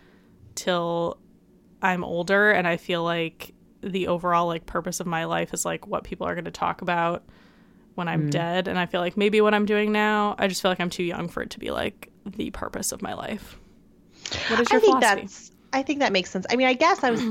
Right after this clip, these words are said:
Speaker 1: <clears throat>
Speaker 2: going to say, and no offense to, uh, Ms. Franzen, but, like, I think this question is kind of bullshit because I think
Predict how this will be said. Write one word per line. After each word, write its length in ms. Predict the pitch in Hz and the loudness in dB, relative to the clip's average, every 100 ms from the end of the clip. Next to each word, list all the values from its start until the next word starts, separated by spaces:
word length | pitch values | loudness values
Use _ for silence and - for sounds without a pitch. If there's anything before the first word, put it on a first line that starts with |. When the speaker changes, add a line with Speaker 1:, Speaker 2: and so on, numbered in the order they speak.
| 196 | -4
Speaker 1:
<clears throat> 180 | - - | -10 -2
Speaker 2:
going 360 | 202 190 190 | 2 4 2
to 100 | 180 | -2
say, 420 | 170 196 175 160 147 | -4 2 4 4 0
and 220 | 165 165 | -2 -2
no 160 | 165 | -2
offense 400 | 160 175 160 - - | -2 -2 -4 -6 -8
to, 320 | 165 156 147 - | -2 0 0 0
uh, 200 | 147 139 | 0 0
Ms. 240 | 156 151 - | -2 -4 -2
Franzen, 600 | 202 208 - 143 147 160 | 0 2 2 0 0 0
but, 180 | 165 165 | 0 2
like, 240 | 165 - - - | 0 0 -10 -8
I 100 | 240 | -6
think 120 | 269 339 | -4 -2
this 160 | 330 | -2
question 340 | - 226 - 214 | 0 -2 0 -2
is 100 | - | -2
kind 240 | 190 175 | -2 -2
of 140 | 160 - | -2 2
bullshit 600 | 240 254 - 139 - - | 4 4 0 0 -2 -8
because 300 | 185 202 185 | -2 0 2
I 100 | 185 | 0
think 380 | - 220 220 | 0 -2 -2